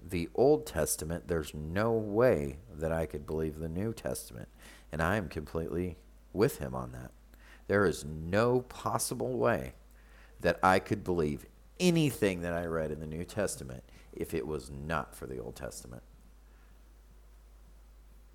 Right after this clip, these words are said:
And the Old Testament certainly tells the story of Christ. A Jew will hold a knife to your throat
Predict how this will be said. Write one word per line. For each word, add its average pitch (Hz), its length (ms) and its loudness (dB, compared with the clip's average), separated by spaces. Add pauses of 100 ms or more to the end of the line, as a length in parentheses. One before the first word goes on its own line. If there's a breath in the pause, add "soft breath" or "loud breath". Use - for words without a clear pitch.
(1500)
And 101 180 0
the 92 180 -2
Old 110 280 8
Testament 87 720 0
certainly - 840 4
tells 78 360 -2
the 76 100 -10
story 78 340 -2
of 67 140 -8
Christ. 80 540 -4 (600 soft breath)
A 85 100 0
Jew 107 360 2
will 117 180 2
hold 92 320 0
a 73 80 -2
knife 92 520 -2
to 104 80 -2
your 107 120 0
throat 131 720 2